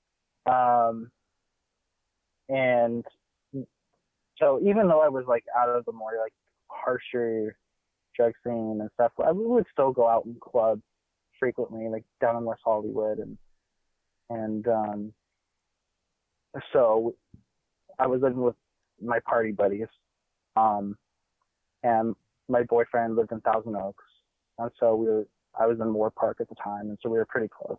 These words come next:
And so, um, we were kind of having a little rough patch, patch in a relationship.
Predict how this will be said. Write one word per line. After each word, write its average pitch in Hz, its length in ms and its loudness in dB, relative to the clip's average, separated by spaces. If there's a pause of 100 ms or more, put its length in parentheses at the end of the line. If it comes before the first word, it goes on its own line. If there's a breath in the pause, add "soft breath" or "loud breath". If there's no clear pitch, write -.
And 113 180 -14
so, 107 300 2 (1000)
um, 113 680 2 (2000)
we 170 200 2
were 160 200 4
kind 147 160 2
of 139 160 0
having 127 240 2
a 123 40 -2
little 113 420 2 (180)
rough 117 240 0 (100)
patch, - 300 -12 (360)
patch 117 260 -2 (140)
in 113 80 -10
a 104 80 -6
relationship. - 580 -12